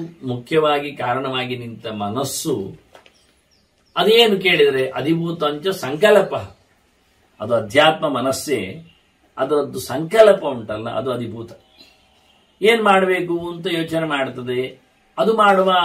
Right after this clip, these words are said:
ಅಂತ ಹೇಳ್ತದೆ, ಇದು ಮಾಡುವ ಅಂತ ಹೇಳಿ ಒಟ್ಟು ಕಲ್ಪನೆಗಳು, ಮಾಡ್ಬೇಕೆನ್ನತಕ್ಕಂಥ ವಿಧಾನಗಳು, ಯೋಚನೆಗಳು, ಇವು ಮನಸ್ಸಿನದ್ದು,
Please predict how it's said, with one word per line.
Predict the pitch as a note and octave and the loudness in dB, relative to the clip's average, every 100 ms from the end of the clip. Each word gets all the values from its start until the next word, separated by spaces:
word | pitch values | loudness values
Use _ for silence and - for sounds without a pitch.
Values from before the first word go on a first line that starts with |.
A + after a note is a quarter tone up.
| E3+ | 0
ಅಂತ | F3 | -2
ಹೇಳ್ತದೆ, | F3 D#3+ C3 B2+ B2 | 0 0 -2 -2 -2
ಇದು | B2+ F#3+ A3+ | -2 -4 0
ಮಾಡುವ | A3+ G3+ F#3 | 2 2 2
ಅಂತ | F3 G3 | 0 -2
ಹೇಳಿ | F3 | -2
ಒಟ್ಟು | E3+ F#3+ G3 | -2 -2 0
ಕಲ್ಪನೆಗಳು, | E3+ E3 A3+ G#3+ D#3+ C3 - - _ _ _ _ _ _ _ - | 2 2 6 6 6 -4 -8 -14 _ _ _ _ _ _ _ -2
ಮಾಡ್ಬೇಕೆನ್ನತಕ್ಕಂಥ | - F#3+ G3+ G3+ G3 F#3+ F#3+ E3 F3+ E3+ F3+ F3+ | 2 6 6 6 4 0 -2 -2 -4 -6 -6 -4
ವಿಧಾನಗಳು, | C#3 B2+ D#3+ G3 F3+ C#3+ | -6 0 4 4 4 0
ಯೋಚನೆಗಳು, | C3 C#3 C3+ F#3 E3 C3 C3 G3 - - | 0 -2 -2 -2 0 0 -2 -6 -14 -10
ಇವು | D3 D#3+ | -6 -4
ಮನಸ್ಸಿನದ್ದು, | C3 C#3 - A#2 G2+ G2 - | -6 -6 -8 -10 -10 -12 -20